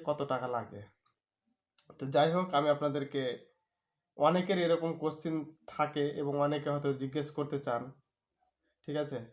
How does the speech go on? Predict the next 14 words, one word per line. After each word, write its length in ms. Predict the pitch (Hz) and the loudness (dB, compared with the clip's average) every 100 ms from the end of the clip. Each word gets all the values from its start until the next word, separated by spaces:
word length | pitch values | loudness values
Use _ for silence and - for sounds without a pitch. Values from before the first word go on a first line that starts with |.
| _ - | _ -2
তো 380 | 143 147 143 - _ _ - | 4 4 4 -6 _ _ -2
বাংলাদেশ 640 | 180 160 175 185 185 185 | 6 8 8 4 2 0
থেকে 200 | 185 180 | -2 -2
কাতারে 680 | 170 151 151 156 156 151 - 151 | 2 4 4 2 2 -2 -6 -8
যেতে 520 | 135 147 147 127 - - 151 | -2 -2 -2 -6 -8 -14 -8
যেই 400 | 139 147 143 143 - - - - - - _ _ _ _ _ _ - - | -2 0 0 -4 -18 -20 -20 -20 -20 -20 _ _ _ _ _ _ -2 2
টাকাগুলো 420 | 160 165 175 170 | 4 4 2 2
খরচ 380 | 165 156 165 151 | 2 4 4 2
হয়, 100 | 143 | 2
কত 180 | 160 165 | 2 2
টাকার 280 | 160 165 156 | 2 2 2
মতো 220 | 143 156 | 0 -4
খরচ 320 | - 127 107 | -2 -2 -4
হয়? 120 | 104 | -12